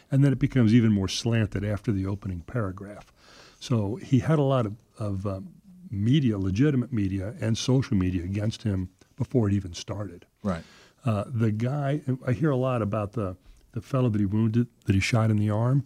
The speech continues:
Speaker 2: Yeah.
Speaker 1: Um, he did have a pistol permit. It just expired. So people say he was a convicted felon. If he had a pistol permit, my guess is he really was not. So I
Speaker 2: Right.
Speaker 1: think there's been some bad information out about that also.
Speaker 2: Yeah.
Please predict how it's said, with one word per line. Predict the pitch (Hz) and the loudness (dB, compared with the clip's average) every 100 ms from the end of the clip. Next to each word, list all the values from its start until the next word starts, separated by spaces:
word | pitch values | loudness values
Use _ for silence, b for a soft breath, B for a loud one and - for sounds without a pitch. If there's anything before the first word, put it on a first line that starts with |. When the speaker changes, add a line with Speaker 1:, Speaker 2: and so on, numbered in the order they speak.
| - | -2
Speaker 2:
Yeah. | 104 90 - | -4 -4 -6
Speaker 1:
Um, | 127 107 101 98 - 104 98 | -2 0 -2 -4 -10 -16 -16
he | - 131 120 | -2 4 4
did | 104 117 151 | 4 0 0
have | 143 | 0
a | 107 | -4
pistol | - 156 - 127 | -2 -2 -2 -4
permit. | - 107 90 90 | -2 -4 -4 -4
It | 95 | -4
just | 107 - | -4 -4
expired. | 101 - - - 113 104 - - _ b b b | -8 -8 -10 -4 -2 -2 -6 -14 _ b b b
So | - 123 107 95 - | -4 -2 0 -2 -4
people | - 160 - | 0 0 0
say | - 135 | 0 2
he | |
was | 123 95 | 2 2
a | 101 | -2
convicted | - 110 110 117 107 | 0 0 0 0 -4
felon. | 101 - 120 139 139 98 | -6 -2 0 2 0 -2
If | - - | -10 -4
he | 160 | -2
had | 147 | -2
a | |
pistol | - 165 147 - | -4 -4 -4 -6
permit, | - 113 95 95 - | -4 -2 -2 -2 -6
my | 98 | -4
guess | 98 117 110 | 0 -2 -2
is | 98 87 | -6 -2
he | 104 | -2
really | 98 110 92 | 0 0 0
was | 90 87 | -2 -4
not. | 95 95 90 95 | -2 -2 -6 -12
So | - 110 | -6 -2
I | |
Speaker 2:
Right. | 107 | 2
Speaker 1:
think | 185 170 | 2 2
there's | 120 | 0
been | - 127 | 0 -2
some | - 92 | 0 -2
bad | 85 107 107 | 0 0 0
information | 92 - 98 90 87 - 90 - | 0 -2 -2 -2 -4 -4 -6 -8
out | - 90 95 | -8 -8 -8
about | 87 82 82 | -8 -8 -8
that | - 87 | -8 -8
also. | 90 101 98 110 82 - B B B B B | -10 -10 -12 -12 -14 -16 B B B B B
Speaker 2:
Yeah. | 113 95 | -4 -4